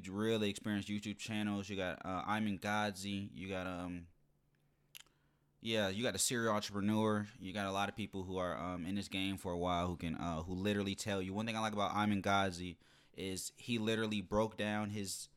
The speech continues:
agency from when he first started all the way up until now, and now he's mil-, I think he's up to, like, a couple million dollars a year in revenue and, well, in profit, I would say. Um,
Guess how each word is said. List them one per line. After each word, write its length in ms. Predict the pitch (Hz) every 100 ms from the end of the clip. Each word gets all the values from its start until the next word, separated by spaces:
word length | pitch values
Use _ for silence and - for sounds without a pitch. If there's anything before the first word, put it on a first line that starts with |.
| - - - _ -
agency 420 | 120 120 120 123
from 160 | 120 107
when 80 | 107
he 100 | 110
first 300 | 113 120 120
started 380 | 113 110 110 -
all 220 | 101 110
the 80 | 110
way 140 | 107
up 100 | 101
until 220 | 101 101
now, 320 | 92 95 95 85
and 80 | 90
now 200 | 98 98
he's 280 | 95 87 -
mil-, 440 | - 98 95 85 95 -
I 80 | -
think 160 | 113 117
he's 160 | 110
up 160 | 101 101
to, 80 | 101
like, 120 | 92
a 60 | 92
couple 220 | 117 101
million 260 | 98 98
dollars 260 | 95 95 90
a 60 | 87
year 340 | 87 104 101 - - - -
in 160 | 87
revenue 420 | 92 104 107 107
and, 240 | 104 92 85
well, 160 | 95
in 100 | 92
profit, 460 | 92 113 110 117 107 - 92
I 80 |
would 140 | 95 95
say. 340 | - 104 107 - _ _ - _ -
Um, 480 | 92 90 90 90